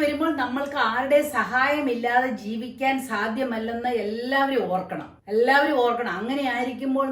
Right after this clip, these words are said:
നമ്മളെ മരുമക്കളോടൊക്കെ ആണേലും പെരുമാറും, അല്ലെ മക്കളോടും പെരുമാറുന്നതിനകത്തൊരു വ്യത്യാസം കാണും. അയ്യോ, ശരിയാണ്, ഞാൻ അങ്ങനെ പറയരുത്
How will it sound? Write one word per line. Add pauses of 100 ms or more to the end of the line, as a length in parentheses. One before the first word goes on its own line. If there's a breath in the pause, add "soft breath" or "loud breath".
നമ്മളെ
മരുമക്കളോടൊക്കെ
ആണേലും
പെരുമാറും,
അല്ലെ (100)
മക്കളോടും
പെരുമാറുന്നതിനകത്തൊരു (340 loud breath)
വ്യത്യാസം (100)
കാണും.
അയ്യോ, (580 soft breath)
ശരിയാണ്, (340)
ഞാൻ
അങ്ങനെ (120)
പറയരുത്